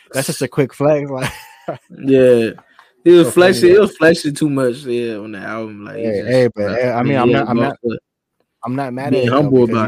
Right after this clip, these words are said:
Speaker 1: know,
Speaker 2: it.
Speaker 1: he's, yeah, he's, you know, it's, every now and then, you know, y-, of course, he's a very humble person, but,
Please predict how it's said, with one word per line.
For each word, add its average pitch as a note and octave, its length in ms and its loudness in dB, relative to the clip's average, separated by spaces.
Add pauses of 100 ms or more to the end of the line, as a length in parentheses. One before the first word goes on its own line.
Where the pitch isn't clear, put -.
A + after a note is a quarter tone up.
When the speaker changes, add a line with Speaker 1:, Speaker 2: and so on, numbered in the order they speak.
Speaker 1:
know, A#2+ 40 -6
Speaker 2:
it. A#2+ 60 -4
Speaker 1:
he's, B2+ 100 -8 (400)
yeah, A#2 140 -6
he's, G2+ 160 -8 (120)
you G#2 140 -10
know, A2+ 100 -8
it's, A2+ 240 -10
every C#3 220 -2
now D3+ 200 -2
and C#3+ 100 -6
then, A#2+ 160 -6
you A#2+ 100 -4
know, B2 100 -4
y-, B2 220 -8
of A2+ 120 -12
course, D3 200 -6
he's C3 180 -10
a A2 40 -4
very A#2 220 -2
humble A2+ 180 -6
person, B2 320 -10
but, F#2 240 -10